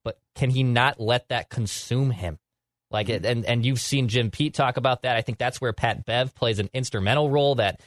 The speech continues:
Speaker 1: is unquantifiable, where he's calmed him down a few times. It's not letting his emotions getting, getting the best of him in, in those situations.
Speaker 2: Yep.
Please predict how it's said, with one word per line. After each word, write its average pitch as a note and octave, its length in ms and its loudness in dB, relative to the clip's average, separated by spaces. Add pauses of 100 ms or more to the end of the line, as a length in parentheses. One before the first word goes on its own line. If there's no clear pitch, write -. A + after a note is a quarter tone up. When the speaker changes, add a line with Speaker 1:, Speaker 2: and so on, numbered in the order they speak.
(160)
Speaker 1:
is A2 100 -2
unquantifiable, B2 920 2
where G#2+ 320 2 (300)
he's A#2+ 200 -4
calmed C3 320 2
him G#2+ 140 2
down G#2 260 2
a - 20 -6
few C3 160 -2
times. C3+ 320 0
It's A#2 240 -2
not B2+ 180 0
letting C3 180 2
his A#2 100 2
emotions G#2+ 760 2 (160)
getting, G#2+ 260 -2
getting G#2+ 260 -2
the G2 80 2
best G2 260 0
of E2+ 80 -4
him E2+ 220 -6 (160)
in, F#2+ 100 -4
in F#2 80 -2
those F2+ 180 0
situations. - 760 -8
Speaker 2:
Yep. G2 120 -10